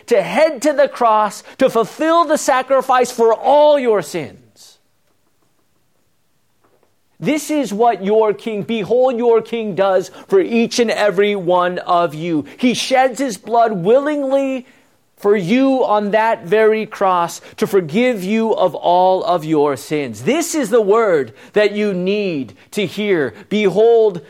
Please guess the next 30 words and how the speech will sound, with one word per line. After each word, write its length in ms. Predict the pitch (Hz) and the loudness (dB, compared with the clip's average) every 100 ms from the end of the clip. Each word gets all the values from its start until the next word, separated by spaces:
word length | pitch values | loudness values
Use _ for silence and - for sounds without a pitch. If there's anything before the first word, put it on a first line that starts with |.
| - | -2
your 300 | 202 202 190 | 2 4 2
king. 560 | - 208 202 147 127 - - | 0 -2 0 -4 -8 -12 -12
This 320 | 143 285 285 | -4 -4 -2
is 220 | 285 233 | -2 -2
what 200 | 208 233 | 0 0
he 340 | 156 - 226 214 | -2 -8 -4 0
has 280 | 208 190 - | 0 0 -4
come 420 | - 190 180 165 - - | -2 -2 -2 -8 -10 -4
to 100 | 180 | -4
do, 440 | 139 202 165 - - | -2 -4 -4 -6 -6
to 120 | 226 | -4
make 420 | 208 214 294 - | 0 0 0 -2
you 160 | 254 240 | 0 2
alive, 680 | 202 185 170 110 - - _ _ _ _ - | 2 2 0 -4 -14 -20 _ _ _ _ -6
to 100 | 269 | -4
save 480 | 233 - 294 311 294 | -2 0 2 2 2
and 180 | 262 226 | 0 2
rescue 440 | 254 269 - 269 | 2 0 -2 -4
you 280 | 254 226 262 | -2 -2 -2
from 240 | 220 226 190 | -2 -4 -4
sin 460 | - 302 311 285 | -6 -4 -2 -2
and 280 | 214 240 220 | -2 -2 0
death, 380 | 254 262 226 - - | 0 0 0 -6 -10
the 140 | - 254 | -2 0
disease 800 | 233 160 262 302 277 240 180 - - | 0 0 0 2 0 -2 -6 -12 -2
that 180 | 202 226 | 0 2
we 160 | 277 294 | 2 0
cannot 1120 | - 269 233 240 285 302 190 - - - - _ _ _ _ _ _ _ _ _ _ _ | 0 0 0 0 0 0 -2 -10 -10 -10 -12 _ _ _ _ _ _ _ _ _ _ _
remedy 560 | 156 196 202 180 175 160 | -2 0 0 2 2 2
ourselves. 1080 | 143 120 165 131 101 - _ _ - - | 0 -4 -6 -6 -8 -14 _ _ -20 -20